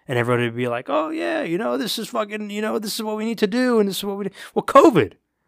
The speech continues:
you know, that's what everybody was like, "We need to fucking, you know, lock everything down, wear a mask and stuff."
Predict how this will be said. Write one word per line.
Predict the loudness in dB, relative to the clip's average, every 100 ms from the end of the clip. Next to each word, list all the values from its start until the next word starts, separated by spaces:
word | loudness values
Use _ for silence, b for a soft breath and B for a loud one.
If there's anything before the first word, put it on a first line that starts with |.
| _ _ _
you | 0
know, | 2 2
that's | 2 2
what | 2
everybody | 0 0 0
was | 2 0
like, | -2
"We | 0
need | -2 -2
to |
fucking, | -6 -6 -6 -10 -8 0
you | 2
know, | 2
lock | 0 -2 -2
everything | -2 0 2
down, | 4 4 6
wear | 6 6
a |
mask | 4 4 2 0
and |
stuff." | 2 4 4 -2 -20 -20